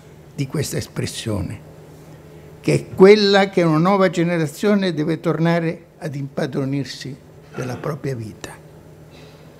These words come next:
Tutti parlano, tutti cinguettano sul web, ma cosa dicono?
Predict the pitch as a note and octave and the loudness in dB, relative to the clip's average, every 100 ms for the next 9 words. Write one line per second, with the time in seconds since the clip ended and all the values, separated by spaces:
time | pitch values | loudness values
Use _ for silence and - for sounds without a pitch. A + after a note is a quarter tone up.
0 | - - A3 G#3 - F#3 E3+ E3 D#3+ C#3+ | -8 0 0 0 -4 -4 2 4 4 4
1 | D3 D3+ C3+ - A3 G#3 - G3 - F#3 | 0 0 -2 0 0 0 -4 -2 0 0
2 | E3+ E3 F3+ E3+ - E3 D#3 C#3+ C#3 C#3 | 0 4 2 2 -2 -2 0 -2 -6 -4
3 | C#3+ C#3 A2+ - C#3+ D#3 G3+ F3+ E3+ D3 | -2 -2 -6 -8 -8 0 2 2 -2 -4
4 | A#2 - - - - | -12 -14 -12 -14 -18